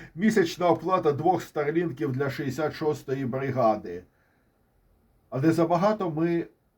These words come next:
платимо за цю війну, не за, не забагато ми платимо за те, щоб бути без світла, я скажу.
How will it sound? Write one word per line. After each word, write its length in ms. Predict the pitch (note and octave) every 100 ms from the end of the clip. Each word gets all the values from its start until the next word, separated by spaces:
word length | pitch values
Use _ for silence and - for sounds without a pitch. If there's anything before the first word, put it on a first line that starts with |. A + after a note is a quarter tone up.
| _
платимо 600 | E3 F3 C#3 C3 A2+ A2+
за 160 | A2 A#2+
цю 240 | - C3+
війну, 320 | A#2+ C3 E3
не 140 | D#3+ C3
за, 340 | C#3 - C3 A#2+ - -
не 80 | D#3
забагато 520 | E3+ F3 G#3 G#3 G3+
ми 120 | F#3
платимо 520 | E3+ F#3 G#3+ F#3+ E3+ D#3
за 160 | D#3
те, 200 | F#3 F#3+
щоб 320 | E3 D3+ D3+
бути 260 | C#3 E3 E3
без 300 | C3+ D#3+ -
світла, 520 | - D#3+ B2+ A2+ A2+
я 160 | A2 A2
скажу. 500 | - A#2+ A2+ A2+